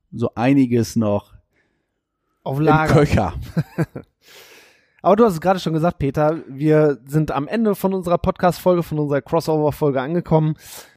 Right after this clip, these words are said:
Speaker 2: Wir beide bedanken uns wirklich sehr herzlich bei dir.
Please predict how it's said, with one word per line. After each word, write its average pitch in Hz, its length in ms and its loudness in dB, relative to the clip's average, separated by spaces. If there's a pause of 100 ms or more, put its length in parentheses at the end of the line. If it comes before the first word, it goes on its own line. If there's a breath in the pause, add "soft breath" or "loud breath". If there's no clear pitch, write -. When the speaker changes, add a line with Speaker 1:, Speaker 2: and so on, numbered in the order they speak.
Speaker 2:
Wir 196 180 2
beide 175 280 4
bedanken 151 340 2
uns 147 140 -4
wirklich 131 280 -2
sehr 143 200 2
herzlich 139 340 -4
bei 135 140 0
dir. 165 360 2